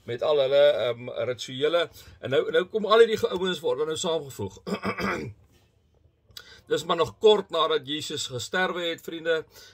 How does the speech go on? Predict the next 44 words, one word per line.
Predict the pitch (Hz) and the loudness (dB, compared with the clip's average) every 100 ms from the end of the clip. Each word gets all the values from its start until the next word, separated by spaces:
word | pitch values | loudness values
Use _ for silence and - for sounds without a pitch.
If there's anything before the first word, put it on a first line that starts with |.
| - | -10
ehm, | 123 123 123 123 | -4 -2 -2 -4
en | 117 | -2
opgestaan | 160 165 156 - 160 147 | -2 -2 -6 -2 0 0
het | 147 | -4
en | |
opgevaar | 127 139 143 156 139 127 | -4 -6 -6 -4 -2 -4
het | 127 | -6
hemel | 170 185 | -6 -6
toe. | - 170 - - - | -4 -8 -8 -18 -12
So, | - - - | -6 -6 -6
so | 196 214 | -2 -2
alles | - 285 226 | -2 -4 -4
is | 220 190 | -4 -4
nog | 202 - | -4 -4
al | 196 185 | -4 -2
'n | 160 | -6
bietjie | 185 165 | -6 -10
broos, | 131 147 101 - | -6 0 0 0
né? | 127 82 - - - - - | -4 -6 -10 -20 -20 -16 -2
En | 151 151 | -2 0
nou | 180 262 | 0 0
sit | - - 269 208 | -2 -2 -4 -4
hierdie | 202 190 | -6 -2
mense | 170 185 190 | -2 -2 -4
uit | 170 | -2
die | 170 | -2
aard | 165 160 | -2 -4
van | 180 | -8
die | 147 | -6
saak | 160 147 | -4 -4
met | 147 | -4
'n | 131 | -8
klomp | 147 131 120 | -8 -10 -6
vrae. | 123 104 98 | -4 -2 -4
En | 110 | -2
dit | 143 185 | -4 -4
is | 190 | -8
wat | 190 | -12
ek | 160 | -6
gister | 208 196 208 | -4 -2 -4
vir | - | -6
julle | 175 156 | -6 -6
gesê | 139 - 165 | -6 -10 -8
het, | 151 | -8